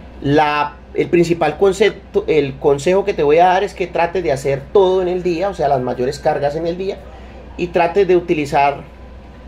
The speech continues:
poco la energía en la noche para que se vea realmente el ahorro. ¿Listo? Recuerde que hay que partir el tablero si tenemos una carga muy grande en la casa. Eso es lo que hacemos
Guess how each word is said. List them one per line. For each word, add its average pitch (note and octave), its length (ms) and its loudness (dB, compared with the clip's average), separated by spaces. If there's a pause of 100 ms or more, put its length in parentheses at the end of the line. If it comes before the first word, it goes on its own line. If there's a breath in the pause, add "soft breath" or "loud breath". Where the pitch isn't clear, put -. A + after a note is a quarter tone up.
(120)
poco F3+ 440 2 (100)
la D3 180 2
energía C#3 380 0
en E3 60 -2
la G3 60 0
noche G3+ 300 -4
para G#3 180 -4
que - 100 -6
se C3 120 0
vea B2+ 180 4
realmente A#2+ 580 -2
el A2+ 80 -4
ahorro. G2+ 340 -6 (880)
¿Listo? G#3+ 360 -4 (500 loud breath)
Recuerde D#3+ 600 2 (340)
que G#3 360 4 (100)
hay D3+ 120 0
que F3+ 160 -4
partir F3 420 0
el F3 120 0
tablero F#3+ 800 0
si C#3+ 400 -8
tenemos C#3+ 760 0
una E3+ 220 -6
carga G3+ 240 0
muy A3 160 4
grande A#3+ 280 2
en A#3+ 60 2
la A3+ 140 -2
casa. B3 320 0
Eso C#3 140 -2
es G3+ 40 0
lo G#3 80 -2
que E3 100 -2
hacemos D3+ 380 -4